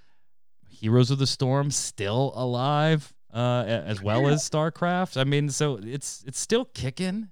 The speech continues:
Speaker 1: It's still kicking.
Speaker 2: I've
Speaker 1: We did put that on the end of last week's show, remember? A Heroes of the Storm update for you all. It's still around. And then we <laughs> went right to Lore or Lies. Uh, so the
Speaker 2: <laughs> Yeah,
Speaker 1: esports
Speaker 2: it's
Speaker 1: scene's still kicking a little bit.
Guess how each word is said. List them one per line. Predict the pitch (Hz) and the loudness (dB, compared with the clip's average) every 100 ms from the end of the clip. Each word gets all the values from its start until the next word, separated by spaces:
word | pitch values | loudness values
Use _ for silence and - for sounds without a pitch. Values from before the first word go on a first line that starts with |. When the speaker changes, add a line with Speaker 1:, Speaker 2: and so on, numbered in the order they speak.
| - | -12
Speaker 1:
It's | 180 - | -10 -2
still | 220 196 | -2 0
kicking. | - 220 294 | 0 2 4
Speaker 2:
I've | 277 - - - | 2 -2 -12 0
Speaker 1:
We | 151 | 4
did | 131 185 151 | 8 6 8
put | 185 | 4
that | 190 180 | 6 4
on | 175 | 4
the | 165 | 2
end | 170 165 | 2 0
of | 143 | 0
last | 165 175 147 | 0 0 0
week's | 160 156 | -2 -2
show, | - 180 156 | 0 0 2
remember? | 156 123 135 156 165 170 143 - - | 0 2 0 2 0 -2 -10 -18 -6
A | 107 | -2
Heroes | 110 135 131 | 0 2 4
of | 139 | 4
the | 139 | 2
Storm | - 165 151 | 4 4 4
update | 135 135 131 127 | 2 2 2 0
for | 131 | -2
you | 120 120 | 2 4
all. | 120 127 - - - - | 4 2 -2 -18 -20 -10
It's | - 113 | -4 -4
still | - 131 123 | 0 2 2
around. | 135 151 117 139 - - - - | 2 2 0 -4 -12 -20 -20 -10
And | 98 104 | -4 0
then | 113 107 | 0 2
we | 117 113 | 0 4
<laughs> | |
went | 147 135 | 4 4
right | 123 135 | 6 6
to | 139 | 8
Lore | 143 135 143 | 6 6 4
or | 135 | 2
Lies. | 143 139 110 123 - | 2 2 0 -2 -8
Uh, | 101 117 123 98 | -4 -2 -2 -4
so | - 156 | 0 2
the | 240 | 4
Speaker 2:
<laughs> | 262 | 6
Yeah, | |
Speaker 1:
esports | 247 - 302 | 4 6 6
Speaker 2:
it's | 403 262 | 8 6
Speaker 1:
scene's | 208 180 | 2 -2
still | - 151 170 | 2 2 2
kicking | - 196 131 113 | 2 2 2 0
a | |
little | 101 101 98 | 0 0 -2
bit. | 98 98 | 0 -2